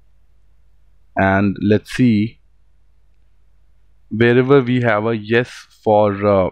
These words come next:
bus terminal, whether we have some gas stations. So yes, wherever there is a gas station, sorry, wherever there is a bus terminal, there is a gas station.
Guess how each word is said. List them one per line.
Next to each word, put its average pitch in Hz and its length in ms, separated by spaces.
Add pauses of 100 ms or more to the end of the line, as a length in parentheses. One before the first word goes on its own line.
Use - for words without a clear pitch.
(160)
bus 117 360
terminal, 107 540 (600)
whether 107 280
we 110 180
have 98 400 (680)
some 113 300
gas 104 280
stations. 95 600 (300)
So - 160
yes, 107 460 (440)
wherever 117 400
there 120 200
is 113 120
a 117 60
gas 107 380
station, 123 640 (640)
sorry, 98 320
wherever 110 340
there 113 160
is 107 120
a 110 60
bus 104 240
terminal, 120 520 (840)
there 110 380
is 110 560 (760)
a 113 80
gas 107 380 (100)
station. 90 580